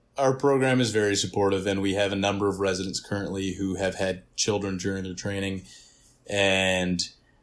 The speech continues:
obviously, it's a negotiation on the individual's part for how much time they feel like they're able to take from their training. But I, I would say that if you spoke with those individuals,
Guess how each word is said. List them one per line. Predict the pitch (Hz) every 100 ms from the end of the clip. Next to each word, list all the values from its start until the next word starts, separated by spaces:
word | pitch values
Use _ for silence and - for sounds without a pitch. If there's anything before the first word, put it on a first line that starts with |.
| -
obviously, | 110 104 104 98 - 104 98
it's | 98 -
a | 101 95
negotiation | 92 92 98 92 98 92 98
on |
the | 95
individual's | 95 90 98 101 98
part | - 98 98
for | - 95
how | 98
much | 92 -
time | 101 95 95
they | 95 92
feel | 92 - 98
like | 92
they're | 95 92
able | 120
to | -
take | - 98
from | -
their | 95
training. | 92 113 117 143 170 - _ _ -
But | 113
I, | 104 107 101
I | 104 98 - - - - -
would | 120 113
say | 113 110
that | 104
if | 98
you | 98
spoke | - 107 104
with | 104 92
those | 104 104 98
individuals, | 98 92 98 101 98 95 -